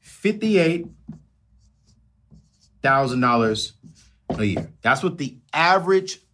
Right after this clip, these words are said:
thirty-three-year-old makes. So if you are investing fifteen percent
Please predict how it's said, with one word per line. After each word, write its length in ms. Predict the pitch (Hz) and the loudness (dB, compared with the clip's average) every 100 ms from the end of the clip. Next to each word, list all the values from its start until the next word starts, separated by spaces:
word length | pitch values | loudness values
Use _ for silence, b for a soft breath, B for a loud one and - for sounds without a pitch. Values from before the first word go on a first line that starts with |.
| - | 0
thirty-three-year-old 960 | 165 151 147 135 131 123 117 101 92 | 2 0 -4 -6 -2 0 2 0 -2
makes. 300 | 85 73 - | -6 -10 -10
So 440 | - - 147 - - _ B B B - | -8 0 0 0 -8 _ B B B -2
if 200 | 147 113 | -2 0
you 280 | 131 226 220 | 0 2 2
are 180 | 165 | 2
investing 880 | 160 151 135 101 156 180 - 117 98 | 2 -2 -4 0 0 0 -2 -6 -6
fifteen 800 | - - - 185 - - 185 180 | -10 -6 0 0 0 -4 -2 -2
percent 680 | 175 165 - - 214 113 - | -4 -4 -4 -2 -2 -2 -6